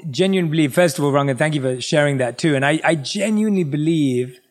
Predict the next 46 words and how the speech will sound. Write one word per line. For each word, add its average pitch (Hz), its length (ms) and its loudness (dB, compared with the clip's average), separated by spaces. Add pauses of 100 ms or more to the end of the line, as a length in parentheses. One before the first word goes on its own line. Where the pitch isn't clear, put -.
(200)
that 143 300 0
people 175 320 0
are 139 60 2
well-intentioned 160 1160 0 (420)
and 143 240 0
want 151 200 0
to 147 80 -6
do 135 120 -2
good 123 200 -2
in 117 100 -4
the 113 80 -8
world. 107 300 -12
I 147 80 0
believe 196 400 0
that. 120 180 -6
I 143 80 -2
believe 202 380 -2
that 196 180 -4
people 202 320 -4
have 180 280 -2 (260)
a 143 80 -6
good 190 320 0
heart, 175 440 2 (360)
they're 147 100 -2
smarter 196 520 2
than 175 180 0
we 180 100 -2
think 180 260 -4
they 170 160 0
are. 170 220 2
They 160 120 -4
want 180 380 -4
to 175 60 -6
do 170 120 0
good 165 160 -2
in 170 100 -4
the 160 80 -4
world 165 340 2
and 147 100 -4
they 147 60 -4
want 170 300 -2
to 151 60 -2
put 151 180 -4
out 127 160 0
good 139 120 -4
energy. 120 540 -6